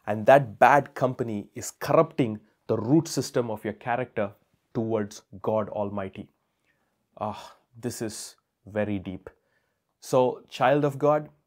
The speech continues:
from today onwards, make it a practice and pray, "Holy Spirit, help me to choose right associations,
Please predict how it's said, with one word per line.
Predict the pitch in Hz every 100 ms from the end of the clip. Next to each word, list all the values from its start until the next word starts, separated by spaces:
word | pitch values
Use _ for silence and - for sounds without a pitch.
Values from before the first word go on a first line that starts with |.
| _ _
from | - 113
today | 113 143 147
onwards, | 139 131 123 123 120 - _ _ _ _
make | 117 175 214
it | 196
a |
practice | 185 156 147 123 110 - - _ _ _ _
and | 107 107 -
pray, | 131 131 113 110 _ _ _ _
"Holy | - 127 127
Spirit, | - - 123 110 - _ _
help | - - 175 180
me | 156 117 - _ _ -
to |
choose | 110 - 143 135 123 - _
right | 107 110 120 117 -
associations, | 117 110 - 107 104 104 98 -